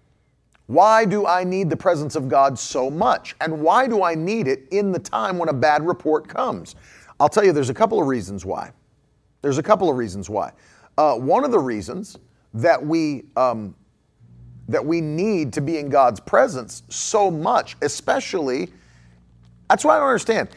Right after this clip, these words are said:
If people have s-, a bad report come to them or they start going through stuff,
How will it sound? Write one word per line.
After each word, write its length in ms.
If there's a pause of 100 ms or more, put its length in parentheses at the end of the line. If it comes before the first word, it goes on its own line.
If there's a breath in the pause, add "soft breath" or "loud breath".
(140 loud breath)
If 200
people 260
have 220
s-, 200
a 60
bad 280
report 420
come 240
to 80
them 280 (280 soft breath)
or 100
they 140
start 320
going 360
through 300
stuff, 520